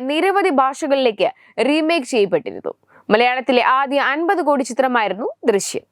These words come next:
രണ്ടായിരത്തി പതിമൂന്ന് ഡിസംബർ പത്തൊൻപതിന് പുറത്തിറങ്ങിയ ചിത്രം അന്ന് വരെയുള്ള എല്ലാ റെക്കോർഡുകളുമാണ് തകർത്തെറിഞ്ഞത്. എഴുപത്തിയഞ്ച് കോടിയായിരുന്നു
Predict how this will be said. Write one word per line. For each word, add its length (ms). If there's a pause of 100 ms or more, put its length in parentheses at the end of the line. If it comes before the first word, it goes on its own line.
(440)
രണ്ടായിരത്തി 360
പതിമൂന്ന് 480
ഡിസംബർ 440 (120)
പത്തൊൻപതിന് 600
പുറത്തിറങ്ങിയ 500
ചിത്രം 280 (380)
അന്ന് 260
വരെയുള്ള 300 (180)
എല്ലാ 220 (160)
റെക്കോർഡുകളുമാണ് 760 (120)
തകർത്തെറിഞ്ഞത്. 680 (560)
എഴുപത്തിയഞ്ച് 680
കോടിയായിരുന്നു 580